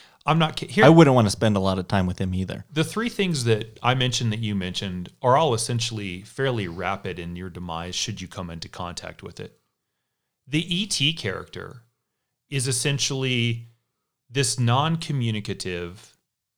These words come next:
Speaker 2: Turd.
Speaker 1: incapable, a peaceful, helpless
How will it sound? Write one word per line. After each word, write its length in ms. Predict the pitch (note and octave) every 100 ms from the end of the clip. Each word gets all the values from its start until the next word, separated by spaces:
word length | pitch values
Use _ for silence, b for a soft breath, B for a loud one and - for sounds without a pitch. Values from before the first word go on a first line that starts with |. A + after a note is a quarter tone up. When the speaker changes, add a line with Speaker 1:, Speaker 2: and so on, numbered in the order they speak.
| _ _ _ _ _ -
Speaker 2:
Turd. 380 | A#2+ G#2+ F#2+ -
Speaker 1:
incapable, 1300 | E3 F3+ A3 G3+ D#3+ C#3+ A#2+ A2 F2 E2 F2 A#2 - _ _ _ _ _ _ _ _ _ _ _ _ _ _ _ _ _ _
a 60 | F3+
peaceful, 1120 | - - F#3+ G3+ - - C3 G#2+ G2 F#2+ G2 _ _ _ _ -
helpless 1160 | - - - E3 F3 E3 D#3 D3 A#2+ - - -